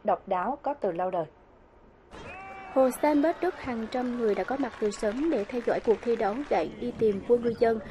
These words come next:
Speaker 2: một cuộc thi truyền thống đã có tuổi đời hơn năm trăm năm. Tham dự cuộc thi năm nay có ba mươi lăm thí sinh đến từ khắp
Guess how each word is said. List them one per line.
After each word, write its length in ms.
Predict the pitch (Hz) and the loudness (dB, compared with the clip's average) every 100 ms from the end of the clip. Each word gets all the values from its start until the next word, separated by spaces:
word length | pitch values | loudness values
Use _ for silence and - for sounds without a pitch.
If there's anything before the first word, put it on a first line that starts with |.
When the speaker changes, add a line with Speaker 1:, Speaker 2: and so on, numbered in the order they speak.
| - - | -12 0
Speaker 2:
một 100 | 240 | 2
cuộc 120 | 247 - | 2 0
thi 180 | 277 269 - | -2 -2 0
truyền 180 | 233 202 | 0 -2
thống 320 | 220 233 302 | -6 -4 -2
đã 100 | 277 | -2
có 180 | - 254 | -4 -2
tuổi 120 | 202 | 0
đời 200 | 220 208 | 0 -2
hơn 220 | 202 233 | -4 -6
năm 140 | 240 226 | -4 -6
trăm 200 | 233 220 | -6 -2
năm. 180 | 220 202 - - - - | -4 -4 -10 -16 -14 -2
Tham 140 | 302 | 4
dự 100 | 285 | 4
cuộc 180 | 220 220 | 4 2
thi 120 | 262 269 | 2 -2
năm 200 | 262 254 | -2 -2
nay 100 | 247 | -2
có 140 | 285 | -2
ba 120 | 277 254 | -2 -2
mươi 100 | 247 | -2
lăm 180 | 240 | -2
thí 120 | 233 254 | -4 -2
sinh 280 | 269 240 | 0 0
đến 220 | 220 220 302 | 0 -2 0
từ 80 | 262 | -2
khắp 160 | 269 | -2